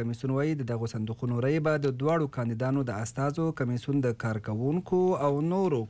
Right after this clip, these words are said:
کورنیو او نړیوالو څارونکو تر مخ تفتیش او وپلټل شي. د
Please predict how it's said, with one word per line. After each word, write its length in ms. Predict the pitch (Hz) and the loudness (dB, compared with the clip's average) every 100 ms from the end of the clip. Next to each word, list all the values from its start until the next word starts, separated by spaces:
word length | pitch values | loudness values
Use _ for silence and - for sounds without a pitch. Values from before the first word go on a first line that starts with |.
| 131 | -2
کورنیو 480 | 123 120 147 160 160 | -2 0 2 2 2
او 40 | 131 120 | 2 2
نړیوالو 420 | 113 117 110 113 | 0 0 -2 -2
څارونکو 400 | 117 117 131 131 127 | -2 0 0 -2 -2
تر 120 | 120 127 | 0 2
مخ 240 | 151 156 - | 2 0 -6
تفتیش 340 | 113 - 131 - | -4 -4 -4 -2
او 120 | 135 143 | 2 2
وپلټل 500 | 139 113 110 113 - | 0 -2 -2 -4 -2
شي. 120 | 113 104 - - - - - - | -2 -4 -10 -18 -16 -14 -10 0
د 160 | 147 143 | 2 4